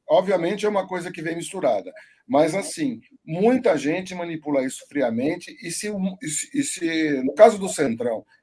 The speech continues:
se o vento começa a, eh, vir da esquerda, eles viram com... o Ciro Nogueira, ele era,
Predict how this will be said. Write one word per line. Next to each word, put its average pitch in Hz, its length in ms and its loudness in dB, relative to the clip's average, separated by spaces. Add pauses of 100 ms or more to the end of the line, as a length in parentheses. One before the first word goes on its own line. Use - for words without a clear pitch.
se - 160 -8
o 143 80 2
vento 175 380 2
começa 127 400 0
a, - 20 -6
eh, 98 720 -4
vir 117 220 -2
da 98 80 0
esquerda, 135 640 0 (380)
eles 175 260 0
viram 220 340 4
com... 165 320 2 (240)
o 214 960 6
Ciro 262 240 2
Nogueira, 175 680 6 (840)
ele 151 300 4
era, 175 800 8